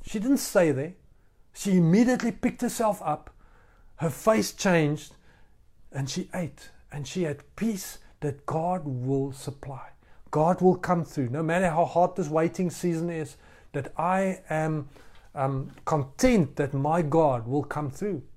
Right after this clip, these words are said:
Never stay in a place of sorrow when you know that God has the promise for you. So many of you watching here, God has given you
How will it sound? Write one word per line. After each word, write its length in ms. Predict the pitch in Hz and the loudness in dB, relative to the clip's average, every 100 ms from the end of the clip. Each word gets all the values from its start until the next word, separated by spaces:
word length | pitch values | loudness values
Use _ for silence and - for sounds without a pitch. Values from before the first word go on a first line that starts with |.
| - - - - - | -20 -20 -20 -20 -8
Never 340 | 143 175 240 269 | 2 4 6 2
stay 420 | - - 240 233 | 0 0 2 4
in 100 | 190 | 4
a 60 | 165 | 2
place 300 | 170 160 160 | 0 0 -2
of 100 | - | -8
sorrow 480 | - 175 147 123 | -2 -2 0 -4
when 260 | 120 139 165 | -6 -6 -2
you 140 | 175 | 0
know 340 | 180 170 190 214 | 2 2 2 4
that 240 | 208 165 | 4 2
God 280 | - 185 196 | 0 0 0
has 160 | 190 185 | -2 -4
the 80 | |
promise 320 | 180 190 190 - | -4 -2 -2 -2
for 100 | 170 | -4
you. 120 | 139 - - | -4 -8 -16
So 220 | - 196 | 2 4
many 200 | 208 220 | 6 6
of 100 | 220 | 4
you 120 | 180 202 | 4 4
watching 440 | 190 190 - 190 | 6 4 2 2
here, 240 | 190 175 - - - | 4 4 0 -12 -4
God 180 | - 208 | 4 4
has 120 | 190 | 4
given 260 | 156 208 202 | 4 4 6
you 200 | 185 | 4